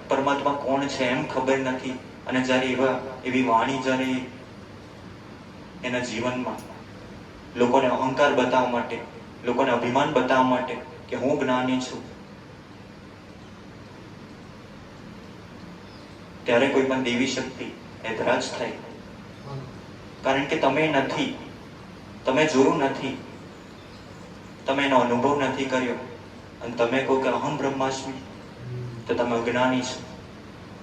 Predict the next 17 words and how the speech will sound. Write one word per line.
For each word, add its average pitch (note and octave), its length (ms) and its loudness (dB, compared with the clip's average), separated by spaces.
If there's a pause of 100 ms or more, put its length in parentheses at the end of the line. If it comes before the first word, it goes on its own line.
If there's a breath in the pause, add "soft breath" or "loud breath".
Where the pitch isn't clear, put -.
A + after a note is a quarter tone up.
(520)
તમારા A#2 260 4
અહંકારમાંથી B2+ 720 4
બહાર B2+ 220 2
નીકળી C3 360 -2
જાઓ B2 140 0 (1080)
અને A#2+ 120 2
ઓળખો, A2+ 760 2
પરમ B2 220 4
સત્યને B2 420 0
ઓળખો. A2+ 460 0 (420)
સર્વ C3 420 4
ખલિવન B2+ 460 4
બ્રહ્મ, A#2+ 420 2 (1160)
એનું A#2+ 180 0
તાત્પર્ય A#2 440 4
એ B2 300 2
થાય, - 100 -2